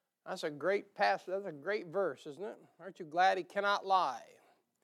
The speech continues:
Uh, the Bible says, uh, in Hebrews chapter six, verse eighteen,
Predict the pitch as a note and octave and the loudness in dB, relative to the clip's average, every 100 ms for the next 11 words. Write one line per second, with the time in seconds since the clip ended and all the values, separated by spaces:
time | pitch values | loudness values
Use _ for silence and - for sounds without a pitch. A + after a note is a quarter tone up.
0 | _ _ _ _ - D3 C#3+ C#3 C3+ F3+ | _ _ _ _ 0 6 6 6 8 8
1 | A3 G#3 - G#3 G3+ D3 F#3+ F3+ F3 F3 | 8 4 2 2 2 2 2 4 4 2
2 | - E3+ F3+ G3 F3+ - G#3 F#3+ E3+ D3+ | -2 -6 -6 -4 -4 0 0 0 -2 -4
3 | G#3 F#3 - F#3 - - G3+ G3+ - A3+ | -4 -4 -6 -6 -6 -4 -4 -4 -2 2
4 | G#3+ E3 F3+ A#3 | 2 2 -2 -6